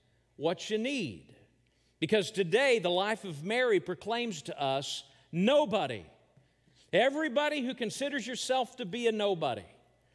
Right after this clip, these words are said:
do not be afraid. If you would please open your Bibles to Luke chapter one, verse twenty-six. Today,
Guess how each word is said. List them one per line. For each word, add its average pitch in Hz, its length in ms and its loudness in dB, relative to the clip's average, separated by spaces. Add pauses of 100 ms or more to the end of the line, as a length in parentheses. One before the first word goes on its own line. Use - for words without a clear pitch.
(340)
do 220 600 0 (160)
not 165 520 -4 (300)
be 139 500 -6 (420)
afraid. 87 540 -12 (460)
If 135 160 -4
you 165 80 0
would 165 160 2
please 156 220 -2
open 165 200 -2
your 143 100 -6
Bibles 156 480 -4
to - 180 -6
Luke 151 480 -4 (360)
chapter 165 440 -4
one, 131 480 -2
verse 120 260 -10
twenty-six. - 1040 -8 (640)
Today, 175 600 2